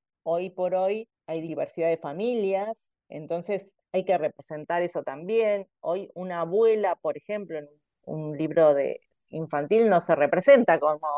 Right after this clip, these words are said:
se representaba antes con el rodetito y el pelo canoso. Hoy por ahí la abuela, la abuela tiene mi edad, o sea, cincuenta y dos años, y no, no es que estás ya como con el bastoncito y la abuela de,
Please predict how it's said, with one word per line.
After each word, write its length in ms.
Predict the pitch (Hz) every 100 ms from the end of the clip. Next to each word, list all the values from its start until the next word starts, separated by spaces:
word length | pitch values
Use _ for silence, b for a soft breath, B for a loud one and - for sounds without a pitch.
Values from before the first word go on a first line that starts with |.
| -
se 380 | _ _ - 190
representaba 720 | 165 160 - 175 185 185 185
antes 280 | 196 208 208
con 200 | - 170
el 160 | 170 175
rodetito 640 | 175 175 180 - 226 247
y 100 | 214
el 140 | 180 175
pelo 300 | 196 185 180
canoso. 580 | 180 185 185 170 170
Hoy 140 | 170 220
por 200 | 214 190
ahí 100 | 196
la 140 | 214
abuela, 580 | 190 480 302 269 190 156 _
la 80 | -
abuela 240 | 202 277 208
tiene 220 | 196 180
mi 120 | 165
edad, 500 | 202 277 269 220 180
o 20 |
sea, 120 | 190
cincuenta 360 | 180 190 196 196
y 40 |
dos 180 | 233 240
años, 280 | 311 302 233
y 80 | 214
no, 140 | 240 240 - _
no 140 | 196 262
es 140 | 294 -
que 260 | 208 - -
estás 560 | 156 - 175 175 _ _ _
ya 240 | 185 175
como 420 | 185 175 160 143 _ _ _ _ -
con 160 | 170 170
el 120 | 180
bastoncito 1000 | 185 - 196 185 - 233 220 190 240 220
y 340 | 185 160 156 160
la 120 | 165
abuela 360 | 165 196 202
de, 180 | 190 180